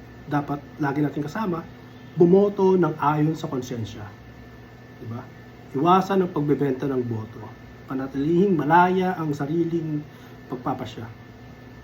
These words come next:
Okay? Piliin ang kandidatong tunay na magsisilbi sa bayan at hindi pansariling interes. Ganun lang kasimple.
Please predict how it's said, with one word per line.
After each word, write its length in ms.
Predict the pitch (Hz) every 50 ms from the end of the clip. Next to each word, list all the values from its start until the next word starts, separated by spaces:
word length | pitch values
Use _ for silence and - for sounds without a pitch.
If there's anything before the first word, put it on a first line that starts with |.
| - - - - -
Okay? 240 | - - 151 180 226 - - - - - - - - - - - - - - - - - - - - -
Piliin 400 | 135 156 180 202 208 208 208 214
ang 80 | 202 190
kandidatong 640 | - 170 170 165 165 170 165 160 170 151 147 -
tunay 400 | - 254 277 285 247 247 247 233
na 160 | 226 220 208 196
magsisilbi 560 | 175 156 - - 185 175 - 180 170 165 165
sa 160 | 156 - 156
bayan 480 | 147 147 139 143 143 139 139 135 135 - - - - - - - - - -
at 80 | 147 151 -
hindi 400 | 147 127 127 123 123 139 147 151 - - - - -
pansariling 640 | - 127 123 - 143 127 131 135 127 123 127 123 123 - 123
interes. 480 | 113 113 123 110 98 - - - - - - - - - - - - - - - - - - - - - - - - - - - - - - - - - - - -
Ganun 240 | 135 156 160 160 156
lang 160 | 147 143 139
kasimple. 400 | 139 - 135 123 110 - 107 104